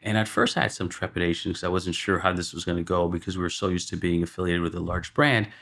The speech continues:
And our team said, "I think we're ready to pull this off. I think our brand can carry." And then I bounced off a good mentor of mine, and he said, "Sam, I think you can do this."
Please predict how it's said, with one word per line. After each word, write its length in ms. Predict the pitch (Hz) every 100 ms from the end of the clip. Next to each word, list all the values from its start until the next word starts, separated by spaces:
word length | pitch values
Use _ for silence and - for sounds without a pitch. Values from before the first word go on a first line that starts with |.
| - - _
And 240 | - 107 101
our 80 | 101
team 260 | - 104
said, 200 | 101 92
"I 60 | 101
think 220 | - 139
we're 100 | 113
ready 120 | 107
to 80 | 95
pull 200 | - 98
this 200 | 95 -
off. 200 | 92 90
I 60 | 90
think 220 | 101 -
our 60 | 87
brand 300 | 92 87 82
can 100 | 85
carry." 560 | - 190 127 104 101 - - _
And 140 | - 98
then 80 | 95
I 80 |
bounced 340 | 92 98 98 -
off 180 | 95 -
a 60 |
good 160 | 90 95
mentor 340 | 90 87 -
of 80 | 90
mine, 260 | 90 87 85
and 80 | 87
he 80 |
said, 180 | 92 90
"Sam, 320 | - - 98
I 80 | 95
think 240 | 87 95 -
you 60 |
can 160 | 87 87
do 160 | 90
this." 260 | 85 87 -